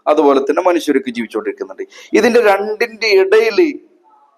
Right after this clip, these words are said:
അന്തരീക്ഷം അല്ലെങ്കിൽ സ്പേസ് ഒക്കെ എന്ന് പറയുന്ന നമ്മളിങ്ങനെ, നമ്മളിങ്ങനെ കാണാത്ത ഒരു ഇട, ഇല്ലേ? അതില്ലേ? അവിടെ വല്ലതും ജീവിക്കുന്നുണ്ടോ? തീർച്ചയായിട്ടും ജീവിക്കുന്നുണ്ട്.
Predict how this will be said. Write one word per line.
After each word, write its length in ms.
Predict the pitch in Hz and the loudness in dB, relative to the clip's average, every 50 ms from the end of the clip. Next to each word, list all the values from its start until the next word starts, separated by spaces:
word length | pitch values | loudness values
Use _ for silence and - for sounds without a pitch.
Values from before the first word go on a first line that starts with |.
| _ _ _ _ | _ _ _ _
അന്തരീക്ഷം 540 | 123 131 139 - - 180 202 202 202 - 170 156 | -4 -2 0 2 2 2 2 0 0 -2 -2 -2
അല്ലെങ്കിൽ 200 | 143 135 123 - | -2 -4 -6 -12
സ്പേസ് 380 | - _ 180 185 185 - - - | -4 _ 0 2 2 0 -4 -8
ഒക്കെ 260 | - - 143 143 - 156 | -6 -6 -6 -2 -2 -2
എന്ന് 140 | 151 147 | 0 2
പറയുന്ന 300 | 143 143 135 135 135 135 | 0 2 2 2 0 2
നമ്മളിങ്ങനെ, 520 | 135 131 127 135 135 131 123 127 120 117 113 - - _ _ _ _ _ _ | 0 -2 0 0 -2 -2 -2 -2 -4 -4 -6 -6 -14 _ _ _ _ _ _
നമ്മളിങ്ങനെ 420 | 131 135 135 135 135 135 - 127 131 - 143 | -2 0 2 2 2 2 2 0 0 0 0
കാണാത്ത 520 | 147 160 180 196 214 208 196 190 - 160 | 2 2 4 4 4 2 2 2 0 0
ഒരു 180 | 151 147 143 143 | 0 2 0 0
ഇട, 280 | 143 147 165 175 - 220 - - - - - _ _ _ _ _ _ _ - | 2 0 0 2 2 0 0 -2 -10 -12 -16 _ _ _ _ _ _ _ -6
ഇല്ലേ? 200 | 135 117 101 85 78 - - _ _ _ _ _ _ _ _ _ _ _ _ _ | -4 -4 -4 -4 -8 -14 -20 _ _ _ _ _ _ _ _ _ _ _ _ _
അതില്ലേ? 360 | 160 170 156 123 101 92 87 - - _ _ _ - - _ | 0 2 2 0 0 -4 -6 -8 -12 _ _ _ -20 -12 _
അവിടെ 220 | - 208 240 247 | -2 0 2 4
വല്ലതും 360 | 233 208 196 - - 330 330 285 | 4 2 2 2 0 -2 -4 -2
ജീവിക്കുന്നുണ്ടോ? 680 | 262 269 262 254 - 254 247 240 226 233 226 226 - _ _ _ _ _ _ _ - | -2 -4 -4 -2 -4 -4 -4 -2 -2 -2 -4 -4 -8 _ _ _ _ _ _ _ -2
തീർച്ചയായിട്ടും 540 | 110 120 120 120 - 135 127 127 135 127 123 | 0 0 0 2 2 2 2 2 2 0 0
ജീവിക്കുന്നുണ്ട്. 600 | 123 - 120 123 - - 131 127 127 123 123 127 | 0 0 -2 -2 -2 -2 0 0 2 2 2 0